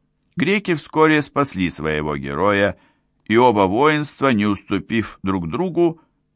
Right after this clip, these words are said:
прекратили битву. Испытав такой натиск, видя, что с Русью вообще трудно бороться,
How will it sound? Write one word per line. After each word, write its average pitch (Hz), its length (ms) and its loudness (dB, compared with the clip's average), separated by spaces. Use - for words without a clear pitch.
прекратили 131 800 -2
битву. 80 500 -6
Испытав 104 720 0
такой 82 400 -4
натиск, 78 640 -6
видя, 127 440 0
что 113 260 -4
с - 100 -18
Русью 104 460 -2
вообще 90 500 0
трудно 113 460 -4
бороться, 139 640 -4